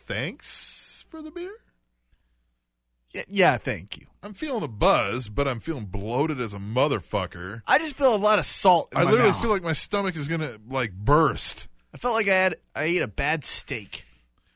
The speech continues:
Speaker 1: I really do. Like, my stomach's tight. It's,
Speaker 2: Yeah.
Speaker 1: like, pushed out and
Speaker 2: Mm-hmm.
Speaker 1: bloated.
Speaker 2: Mm-hmm.
Speaker 1: Ugh.
Speaker 2: Not good.
Speaker 1: I'm gonna have diarrhea shits in the morning. I'm gonna have the drizzling shits.
Speaker 2: Way to go, Kata.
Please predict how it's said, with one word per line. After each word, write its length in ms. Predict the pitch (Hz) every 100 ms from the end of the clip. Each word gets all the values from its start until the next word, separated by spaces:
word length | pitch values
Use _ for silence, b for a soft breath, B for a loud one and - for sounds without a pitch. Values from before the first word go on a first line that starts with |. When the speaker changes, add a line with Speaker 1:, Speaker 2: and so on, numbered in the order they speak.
| _ _ _ _ _ -
Speaker 1:
I 80 |
really 260 | 220 262 277
do. 100 | 220
Like, 140 | 208 185
my 80 |
stomach's 320 | 185 269 254 -
tight. 340 | - 247 254 131
It's, 180 | 147 151
Speaker 2:
Yeah. 60 | 185
Speaker 1:
like, 240 | 147 101
pushed 300 | - 262 -
out 300 | 190 196 220
and 160 | 175 147 _ 120
Speaker 2:
Mm-hmm. 300 | 120 127 165 147
Speaker 1:
bloated. 600 | 123 214 254 240 113 90 - -
Speaker 2:
Mm-hmm. 340 | 120 123 160 226 _ _ _ _ -
Speaker 1:
Ugh. 580 | 185 226 240 196 123 - B B
Speaker 2:
Not 380 | 101 107 110 98
good. 420 | 123 147 131 127 156
Speaker 1:
I'm 140 | 202
gonna 120 | 214
have 260 | 156 143 110
diarrhea 480 | 139 175 170 196 160
shits 580 | - - - 185 202 151
in 80 |
the 80 | 135
morning. 260 | 117 113 -
I'm 60 |
gonna 160 | 226 247
have 560 | 151 175 190 - - -
the 120 | 233
drizzling 600 | 165 - 196 151 190 196
shits. 680 | - - 302 170 - - - -
Speaker 2:
Way 160 | 95 107
to 80 | 131
go, 160 | 113
Kata. 360 | 98 104 98